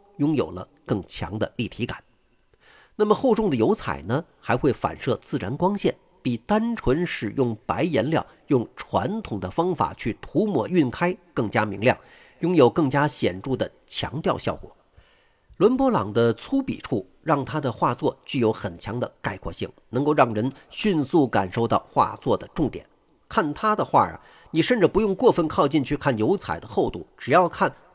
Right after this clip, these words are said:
笔画的走向，就能够感受到他粗犷的作画方法。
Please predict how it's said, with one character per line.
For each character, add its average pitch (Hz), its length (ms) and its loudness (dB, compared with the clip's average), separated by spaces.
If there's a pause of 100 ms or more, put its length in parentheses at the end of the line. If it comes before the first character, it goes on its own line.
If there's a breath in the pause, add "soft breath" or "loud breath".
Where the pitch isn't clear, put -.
笔 110 120 -2
画 156 220 -2
的 110 80 -6
走 80 180 -10
向， - 220 -6 (160)
就 156 140 0
能 127 120 0
够 135 140 2
感 90 340 -2
受 113 220 -2
到 95 160 -2
他 98 120 -8
粗 214 420 -4
犷 131 360 -6
的 76 200 -8
作 - 260 -2
画 - 300 -10
方 90 180 -12
法。 - 180 -16